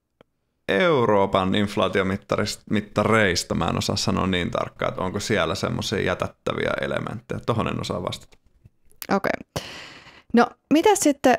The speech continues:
Speaker 2: kuuluu koroille, vaikka aloitetaan usasta?
Speaker 1: <laughs> Joo, varmaan hyvä erotella aina, mitä korkoja puhutaan. Et jos puhutaan nyt tietysti, ja varmaan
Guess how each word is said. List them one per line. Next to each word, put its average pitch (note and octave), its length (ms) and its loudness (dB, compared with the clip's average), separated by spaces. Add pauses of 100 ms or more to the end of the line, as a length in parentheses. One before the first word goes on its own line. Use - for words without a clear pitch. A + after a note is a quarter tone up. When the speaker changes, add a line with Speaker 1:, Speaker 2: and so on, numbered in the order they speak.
(200)
Speaker 2:
kuuluu A3 520 6 (220)
koroille, F#3 640 6 (460)
vaikka - 260 -2
aloitetaan F#3+ 380 4
usasta? F#3+ 420 0 (1200)
Speaker 1:
<laughs> B2 1000 -4
Joo, C#3+ 380 2
varmaan B2+ 260 6
hyvä A#2+ 220 6
erotella A2 320 4
aina, A2+ 120 2
mitä A2 440 2
korkoja F#2 460 0 (100)
puhutaan. F#2 460 -2
Et - 160 -6
jos - 200 -6 (460)
puhutaan G#2+ 380 0
nyt G#2 180 0
tietysti, G2 460 0
ja F#2+ 100 2
varmaan F#2 460 2